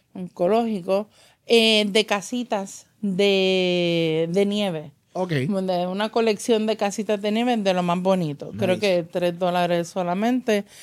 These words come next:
Speaker 1: Así que todos los detalles están en la página de cuáles son los horarios,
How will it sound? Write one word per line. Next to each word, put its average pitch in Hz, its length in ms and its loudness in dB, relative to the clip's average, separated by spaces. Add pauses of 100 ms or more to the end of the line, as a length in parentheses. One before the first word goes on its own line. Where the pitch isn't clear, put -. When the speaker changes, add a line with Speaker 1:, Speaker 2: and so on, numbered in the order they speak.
(160)
Speaker 1:
Así 196 240 -2
que 214 120 -2
todos 196 280 2
los 202 120 -2
detalles 214 460 0
están 185 320 -4
en 180 100 -2
la 180 120 -2
página 165 520 -6
de 175 220 -4
cuáles 175 320 0
son 180 160 -2
los 170 140 -2
horarios, 220 680 0